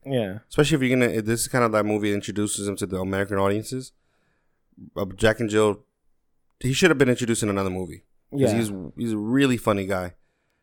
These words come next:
Speaker 2: And I think he would, you know, he would have done better if he had another movie to
Speaker 1: Oh,
Speaker 2: introduce him to.
Speaker 1: Eugenio Derbez?
Speaker 2: Yes.
Speaker 1: But he had, he had, all right, so he had another movie called How to Be a Latin Lover.
Speaker 2: Yeah. With,
Speaker 1: And
Speaker 2: uh, Salma Hayek.
Speaker 1: Salma Hayek.
Speaker 2: Yeah.
Speaker 1: And even that one,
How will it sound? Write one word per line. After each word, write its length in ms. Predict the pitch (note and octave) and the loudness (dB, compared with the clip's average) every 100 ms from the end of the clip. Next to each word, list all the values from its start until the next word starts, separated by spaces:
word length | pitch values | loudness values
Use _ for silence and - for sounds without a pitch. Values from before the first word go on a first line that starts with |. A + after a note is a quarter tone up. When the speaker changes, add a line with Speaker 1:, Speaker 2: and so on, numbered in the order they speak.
| - | -8
Speaker 2:
And 80 | G2 | -4
I 40 | |
think 160 | G#2 A2+ | 0 0
he 60 | A2 | 2
would, 160 | G#2+ | 2
you 200 | G2+ G#2+ | 2 0
know, 80 | G2 | -2
he 100 | G2+ | 0
would 100 | A2+ | 0
have 80 | G#2+ | 2
done 160 | G#2+ G2+ | 2 4
better 220 | G#2 G2+ | 2 2
if 100 | F#2+ | -2
he 80 | G2+ | -2
had 120 | G2 | 0
another 340 | F#2+ F#2+ G2+ G2 | 0 -2 -2 0
movie 200 | G2 F#2+ | -2 -2
to 100 | G2 | 4
Speaker 1:
Oh, 180 | D#3 D3 | 6 8
Speaker 2:
introduce 220 | C3 C3+ | 6 4
him 40 | |
to. 60 | B2+ | 4
Speaker 1:
Eugenio 220 | C#3+ D3+ | 6 6
Derbez? 600 | C#3 B2 C3 D#3+ F#3 - - | 4 2 2 0 -4 -10 0
Speaker 2:
Yes. 540 | G#2 G2 - - - _ _ _ - | 2 2 -2 -8 -14 _ _ _ 2
Speaker 1:
But 120 | E3 | 4
he 160 | F3 | 6
had, 260 | F#3+ G#3+ F#3 - | 6 4 0 -6
he 160 | - | 2
had, 160 | A#3 A3+ C#3+ | 2 2 -2
all 60 | |
right, 220 | C#3+ C3+ - | -4 -4 -4
so 100 | E3+ | 0
he 120 | A#3 | 2
had 120 | C#4+ | 2
another 300 | F#3 D#3 C#3 | 4 2 2
movie 260 | B2 A2 A#2 | -2 -6 -8
called 520 | - A#2+ A#2+ A2+ A#2 | -6 -4 -4 -4 -6
How 160 | - | -4
to 80 | C3+ | -2
Be 100 | C3+ | 0
a 60 | C3 | 0
Latin 300 | A#2+ A#2+ G#2+ | 0 -4 -6
Lover. 380 | G2+ F2+ C#2+ - _ _ _ _ _ _ - | -10 -12 -16 -20 _ _ _ _ _ _ -8
Speaker 2:
Yeah. 200 | G2 F2 - _ _ _ - | -6 -6 -10 _ _ _ -4
With, 200 | A2 G#2+ | 2 4
Speaker 1:
And 120 | C3 | 6
Speaker 2:
uh, 240 | G#2+ G2+ G2+ | 6 6 4
Salma 220 | - A2 | 2 2
Hayek. 240 | G2+ F#2 - | 2 -2 -6
Speaker 1:
Salma 320 | - D3+ C3+ | -2 0 0
Hayek. 260 | B2 A2+ | -4 -4
Speaker 2:
Yeah. 100 | A2 | -2
Speaker 1:
And 140 | B2+ - | -2 -2
even 540 | F#3 F#3 D3+ B2+ B2 - _ - D3+ _ - - _ _ - | -2 2 2 0 -6 -16 _ -18 -18 _ -20 -20 _ _ -16
that 480 | D3 C3 C#3+ C#3 D3+ | -10 0 2 2 0
one, 380 | F3 F#3+ G3+ | -2 -2 -4